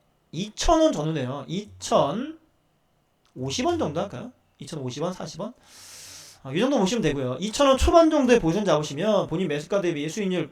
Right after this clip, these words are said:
대응 가능한데 차트를 통해 보겠습니다.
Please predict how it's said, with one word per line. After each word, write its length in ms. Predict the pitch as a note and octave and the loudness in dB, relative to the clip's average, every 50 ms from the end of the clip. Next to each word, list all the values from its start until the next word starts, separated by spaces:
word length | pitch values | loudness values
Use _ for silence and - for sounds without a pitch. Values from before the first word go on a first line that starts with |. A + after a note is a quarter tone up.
| _ _ _ _ | _ _ _ _
대응 180 | - D3+ D#3+ F3 | -4 -2 -2 -2
가능한데 600 | F3+ - C#3 D#3+ G3 G3+ D#3+ B2+ A#2 C3 D#3+ - - - - - - - - - _ | -2 -6 -4 -2 -2 -2 -4 -6 -10 -10 -12 -14 -16 -20 -20 -20 -20 -20 -20 -20 _
차트를 300 | - - D4+ - E4+ E4 | -6 -6 -2 0 0 2
통해 180 | D4+ C4 B3 B3 | 2 4 2 2
보겠습니다. 600 | G3+ F3 E3 D#3 D#3 C#3+ E3 D#3 C3 A#2 A#2 - | 2 2 0 -2 -2 -4 -2 -2 -2 -4 -8 -14